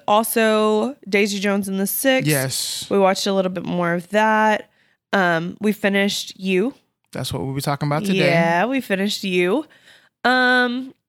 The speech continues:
Speaker 1: what else? What else? What else?
Speaker 2: Um, you haven't been watching no, uh,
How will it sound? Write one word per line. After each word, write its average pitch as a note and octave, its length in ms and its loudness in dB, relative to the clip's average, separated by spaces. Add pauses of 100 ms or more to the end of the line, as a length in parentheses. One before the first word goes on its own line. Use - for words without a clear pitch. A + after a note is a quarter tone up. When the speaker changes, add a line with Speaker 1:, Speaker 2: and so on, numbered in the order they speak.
(380)
Speaker 1:
what G#3 480 -2
else? C#4+ 240 -2
What D4 160 -4
else? C4 200 -6
What - 160 -6
else? G#3+ 880 -10 (320)
Speaker 2:
Um, D#3+ 1120 0 (500)
you E3 180 0
haven't F3 140 2
been F3 100 2
watching F3 280 2
no, F3 180 2
uh, E3+ 400 0